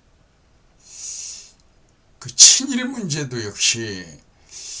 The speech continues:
그때 그 친일에 가담하는 많은 사람들이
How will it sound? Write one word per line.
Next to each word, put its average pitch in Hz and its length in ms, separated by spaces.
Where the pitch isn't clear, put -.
그때 104 2250
그 127 200
친일에 165 1800
가담하는 98 880
많은 95 300
사람들이 113 760